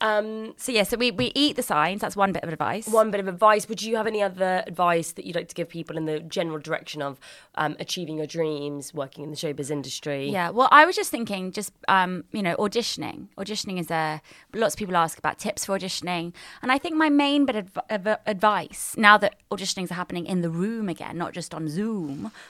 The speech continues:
Speaker 2: or, you know, taping. We
Speaker 1: Yeah.
Speaker 2: can talk, ta-, self-taping is another issue, isn't it? We'll
Speaker 1: Yeah.
Speaker 2: get into that in a bit.
Speaker 1: Yeah.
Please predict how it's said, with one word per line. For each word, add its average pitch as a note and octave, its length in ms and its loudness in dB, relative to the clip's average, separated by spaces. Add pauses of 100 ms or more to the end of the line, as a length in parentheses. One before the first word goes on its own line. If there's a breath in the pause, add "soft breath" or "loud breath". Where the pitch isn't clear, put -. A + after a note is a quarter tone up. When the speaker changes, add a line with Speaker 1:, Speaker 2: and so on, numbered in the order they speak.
(120)
Speaker 2:
or, D#3+ 240 -2 (120)
you E3+ 100 -6
know, C3 100 -8
taping. F#3 540 -10
We G3 100 -4
Speaker 1:
Yeah. E3 60 0
Speaker 2:
can F3 80 0
talk, F3 260 0
ta-, G3 220 2
self-taping F3+ 500 2
is D3+ 80 -2
another D#3+ 240 -2
issue, F3 320 2
isn't E3 160 6
it? D#3+ 40 0
We'll F3 60 0
Speaker 1:
Yeah. F3+ 80 0
Speaker 2:
get F3 120 2
into E3 140 -4
that D#3 160 0
in D#3 80 -4
a - 20 -10
bit. D#3 300 0
Speaker 1:
Yeah. A#3+ 600 12